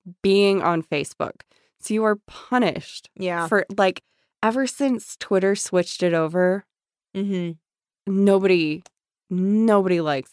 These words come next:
Speaker 1: any of my tweets anymore. It's,
Speaker 2: Aw.
Speaker 1: like, five people tops.
Speaker 2: Same.
Speaker 1: Yep.
Speaker 2: But I've also never really been big on Twitter, so it's like, just, this is my peak.
Speaker 1: Twitter
Speaker 2: Which
Speaker 1: was
Speaker 2: is
Speaker 1: my true love, and now
Speaker 2: I'm more of an Instagram
Speaker 1: and now
Speaker 2: whore.
Speaker 1: I'm, I, I have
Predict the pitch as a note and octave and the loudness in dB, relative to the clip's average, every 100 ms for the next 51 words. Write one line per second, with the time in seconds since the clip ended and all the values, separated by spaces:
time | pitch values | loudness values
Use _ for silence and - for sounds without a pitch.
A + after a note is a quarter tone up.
0 | - D3+ D#3 D#3 - - - - - - | -8 -4 -4 -6 -10 -8 -10 -8 -10 -8
1 | - - A3 G#3+ _ _ _ _ E3+ C#3+ | -8 -4 -4 -4 _ _ _ _ -4 -2
2 | - D3 - - - - - - _ _ | -6 -10 -6 -8 -8 -8 -8 -8 _ _
3 | _ _ _ _ _ - F#3+ F3 E3 _ | _ _ _ _ _ -4 -2 -2 -6 _
4 | _ _ F3+ E3+ - A#3+ B3 C4 B3 G3+ | _ _ -2 0 2 0 0 -2 -2 -2
5 | F#3+ F#3 F3+ E3+ F3 E3+ E3 D#3+ D#3+ E3 | 0 2 2 0 -2 -4 -4 -4 -8 -8
6 | D3+ - C#3+ C#3 C3 D3 - C#3+ - - | -8 -8 -10 -8 -10 -12 -12 -12 -12 -8
7 | F3+ E3 D#3+ D#3 D#3+ D#3 - _ _ - | -6 -6 -12 -16 -14 -14 -14 _ _ -4
8 | C4 C#4+ C#4+ G4 B3+ G#3+ G3+ G#3 G3+ F3 | 0 2 4 2 2 0 0 0 0 2
9 | D3 A#2 - _ F#3+ F3+ F3 E3 D#3+ E3 | -2 -4 -12 _ -6 -2 -2 0 0 0
10 | D#3+ D3+ _ _ _ _ - F#3 F#3 F3+ | -2 -6 _ _ _ _ -10 -6 -2 -2
11 | D#3+ D3+ D#3+ - - E3+ F#3+ F3+ F3 E3+ | -4 -10 -14 -16 -12 -4 0 0 2 2
12 | E3 D#3+ D#3+ - - D#3 D#3 - _ _ | 0 -2 -6 -10 -6 -4 -2 -6 _ _
13 | _ - E3+ F3 E3 E3+ | _ -4 -4 -4 -4 -6